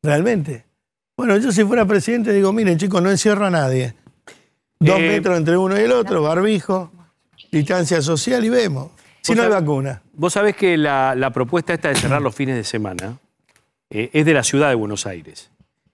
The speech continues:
Speaker 2: La provincia está insistiendo con un cierre mayor los fines de semana.
Speaker 1: Sí.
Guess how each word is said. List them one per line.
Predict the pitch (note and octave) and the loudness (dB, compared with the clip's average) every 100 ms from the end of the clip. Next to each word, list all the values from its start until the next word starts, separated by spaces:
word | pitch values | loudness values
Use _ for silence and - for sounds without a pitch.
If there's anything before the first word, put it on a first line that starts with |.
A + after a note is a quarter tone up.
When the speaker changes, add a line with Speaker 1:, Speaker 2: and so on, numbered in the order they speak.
| _ | _
Speaker 2:
La | - C3+ | -2 0
provincia | D#3+ F#3+ G#3 E3+ E3 E3+ F#3+ - _ _ _ _ | 2 2 2 0 0 -2 -4 -8 _ _ _ _
está | _ A#2 F#3 | _ -6 -2
insistiendo | F#3+ - D3 F#3 F#3 | -2 -2 -2 -2 0
con | D3 | 0
un | D3+ | -2
cierre | - E3+ D#3 C#3+ | 0 0 0 0
mayor | C#3 C#3+ F3 | 0 0 0
los | A#2+ | 0
fines | - A2+ G#2 | -4 -6 -6
de | |
semana. | G2 A2+ G2+ F#2+ A#2 | -6 -6 -6 -10 -2
Speaker 1:
Sí. | E3 D3 | 2 2